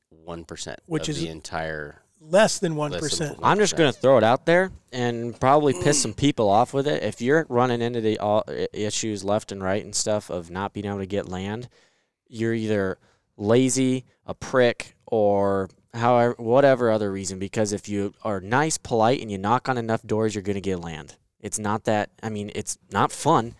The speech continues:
Speaker 3: I don't enjoy doing it. I spend weekends doing it, driving around. You waste a lot of gas, but you meet a lot of people. You can get a yes or no here. You can find gold mines that other people haven't found that don't really hunt.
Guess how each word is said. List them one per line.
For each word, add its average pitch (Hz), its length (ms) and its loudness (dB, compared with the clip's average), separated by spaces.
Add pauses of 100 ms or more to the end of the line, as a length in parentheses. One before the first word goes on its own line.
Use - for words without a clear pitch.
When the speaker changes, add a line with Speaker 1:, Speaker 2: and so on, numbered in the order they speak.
(120)
Speaker 3:
I 95 80 -4
don't 113 160 0
enjoy 123 400 2
doing 135 240 0
it. 117 160 -2
I 104 120 -4
spend 127 360 -2
weekends 120 480 -2
doing 123 300 0
it, 101 160 -6
driving 110 320 0
around. 120 240 0
You 110 80 -8
waste 101 240 -4
a 98 60 -2
lot 104 180 4
of 120 60 -2
gas, 127 420 2 (500)
but 110 140 0
you 95 80 -4
meet 110 180 0
a 147 60 6
lot 139 160 4
of - 80 -6
people. 151 420 0 (380)
You 110 160 -8
can 110 140 -8
get 113 180 4
a 127 40 4
yes 120 300 2
or 123 140 -6
no 117 340 0
here. 123 260 0
You 135 140 -4
can 98 120 -8
find 117 420 -2
gold 123 240 6
mines 127 340 2
that 117 100 4
other 120 140 2
people 120 280 -2
haven't 117 340 -2
found 113 360 -2
that 92 100 -6
don't 110 220 0
really 110 220 0
hunt. 107 320 -4